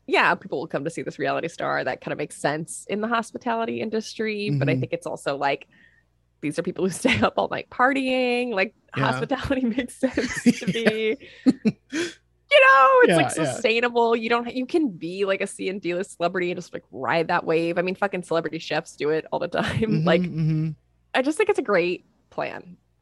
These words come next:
Speaker 1: I think the fit is there, and it's much better and more honest than try to, like, make it as an influencer, which you can't really do that much anymore anyway.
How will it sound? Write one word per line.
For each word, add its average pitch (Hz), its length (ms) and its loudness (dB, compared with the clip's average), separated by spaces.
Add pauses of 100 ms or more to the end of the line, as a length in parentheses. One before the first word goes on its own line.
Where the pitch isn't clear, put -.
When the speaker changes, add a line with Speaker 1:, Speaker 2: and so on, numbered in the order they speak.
(320)
Speaker 1:
I 190 100 6
think 196 220 -4
the 190 40 -4
fit - 280 0
is 156 80 -4
there, 95 360 -4
and 170 120 0
it's - 160 -4
much 175 240 -2
better 156 340 0 (240)
and 180 100 -2
more 170 240 -2
honest 151 560 -4
than 185 140 -4
try 175 160 0
to, 165 80 0
like, 156 200 -4
make 151 200 -2
it - 80 0
as 156 160 -4
an - 60 -6 (120)
influencer, 175 640 -6
which - 240 -10
you 185 80 -4
can't - 160 -4
really 156 120 -2
do 151 120 -2
that 139 100 0
much - 160 -8
anymore - 280 -8
anyway. - 360 -10